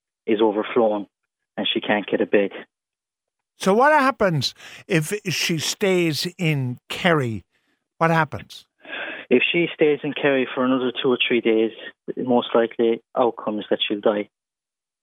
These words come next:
Speaker 2: But she can't
Speaker 1: And
Speaker 2: die. That, this, this is the,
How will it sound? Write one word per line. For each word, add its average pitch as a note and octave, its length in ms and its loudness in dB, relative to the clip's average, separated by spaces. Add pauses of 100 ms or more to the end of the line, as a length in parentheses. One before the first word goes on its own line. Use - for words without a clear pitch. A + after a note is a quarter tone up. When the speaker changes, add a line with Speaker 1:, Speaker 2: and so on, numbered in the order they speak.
(100)
Speaker 2:
But A#3+ 160 -2
she C#4 120 2
can't D#4 360 4
Speaker 1:
And G#3+ 80 -8
Speaker 2:
die. D3 380 4
That, G#3+ 340 2 (320)
this, B3 220 2
this C4 340 0
is A3 180 -4
the, F3+ 260 2